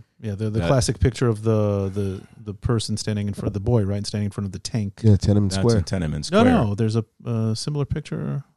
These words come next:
Speaker 1: of the Intifada, if I'm not mistaken.
Speaker 2: I don't, I'm not aware of it, but I,
Speaker 1: See
Speaker 2: I
Speaker 1: if I can
Speaker 2: suppose.
Speaker 1: find it while you speak.
Speaker 2: That's okay. It,
Speaker 1: Okay.
Speaker 2: I, I, I assume it could be done. Uh, in any event, uh, th-, this, I don't think, was a conscious decision.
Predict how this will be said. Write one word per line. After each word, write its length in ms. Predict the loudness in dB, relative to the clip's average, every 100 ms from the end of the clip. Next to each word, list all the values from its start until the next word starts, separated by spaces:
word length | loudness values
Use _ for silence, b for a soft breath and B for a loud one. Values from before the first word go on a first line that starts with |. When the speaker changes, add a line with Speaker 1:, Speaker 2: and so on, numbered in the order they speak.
| -12
Speaker 1:
of 80 | -6
the 120 | -6
Intifada, 340 | -6 -6 -6 -8 _
if 60 | -12
I'm 60 |
not 100 | -10
mistaken. 460 | -8 -8 -8 -8 -10 -14 _ _ _
Speaker 2:
I 260 | -4 -4 -4 -10 _
don't, 180 | -8 -8
I'm 160 | -2
not 160 | 2 2
aware 240 | 2 2
of 60 | 2
it, 100 | 0
but 160 | 2 4
I, 140 | 4
Speaker 1:
See 160 | 2 -6 -10 -8
Speaker 2:
I 80 | -6
Speaker 1:
if 160 | -4
I 40 | -4
can 20 |
Speaker 2:
suppose. 180 | -6 -6
Speaker 1:
find 180 | -8 -8
it 60 |
while 120 | -12 -16
you 100 | -18
speak. 260 | -18 -14
Speaker 2:
That's 240 | -2 -2 -2
okay. 240 | -6 -6
It, 260 | -4 -4 -4
Speaker 1:
Okay. 100 | -2
Speaker 2:
I, 320 | -2 0 -2
I, 40 | -2
I 100 | -4
assume 340 | -4 -2 0 -2
it 80 |
could 160 | -4 -10
be 100 | -8
done. 300 | -6 -4 -4 -8 _ _ _ _ _ _ _
Uh, 320 | -2 0 -2 -6 _ _ _ _
in 160 | -4 2
any 200 | 4 4
event, 280 | 4 2 0 _ _ _
uh, 540 | -4 -2 -2 -4 -6 -8 _ _ _ _ _ _ -4
th-, 200 | -2 0
this, 420 | 0 0 -2 -8 -4
I 80 | 0
don't 140 | 0
think, 180 | 0 -2
was 120 | -4
a 40 |
conscious 560 | -6 -4 0 0 -2 -8
decision. 560 | -8 -10 -10 -8 -8